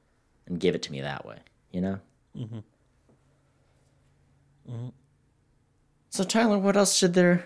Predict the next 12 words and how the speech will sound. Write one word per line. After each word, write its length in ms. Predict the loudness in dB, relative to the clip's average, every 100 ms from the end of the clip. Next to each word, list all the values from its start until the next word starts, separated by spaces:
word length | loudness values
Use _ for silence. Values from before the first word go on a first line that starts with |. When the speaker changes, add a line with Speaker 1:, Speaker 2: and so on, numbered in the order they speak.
| -6
Speaker 1:
should 220 | -6 -2
be 100 | 0
said 400 | 4 4 4 0 _ _ -4
about, 340 | 2 4 4
uh, 140 | 2
Shakespeare, 680 | 2 2 0 2 0 0 -4 _ _ -8
about 260 | -2 -2 -4
the 60 |
Coen 320 | -4 0 0 2
brothers, 440 | 0 -2 -6 -14 _ -4
or 140 | -2
about 440 | 0 0 -2 -4